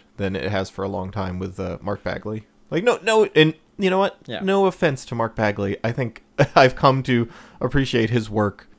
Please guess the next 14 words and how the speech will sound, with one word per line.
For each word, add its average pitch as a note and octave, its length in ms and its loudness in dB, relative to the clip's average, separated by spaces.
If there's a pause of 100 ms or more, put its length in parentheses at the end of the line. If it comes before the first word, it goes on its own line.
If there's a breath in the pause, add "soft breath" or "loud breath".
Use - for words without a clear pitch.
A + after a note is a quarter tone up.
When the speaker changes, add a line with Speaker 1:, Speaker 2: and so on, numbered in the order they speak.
(180)
Speaker 1:
on A2+ 180 4
Ultimate G#2+ 300 -2
Spider-Man, G#2+ 640 -2
uh, G2+ 220 0
by G#2+ 180 4
the G#2 120 2
end G#2 180 0
of B2 60 -2
it, - 220 -4
like, G2+ 280 -2 (340)
what A#2 140 0
he A2+ 80 -2
was A2 140 -4
doing, A2+ 320 -2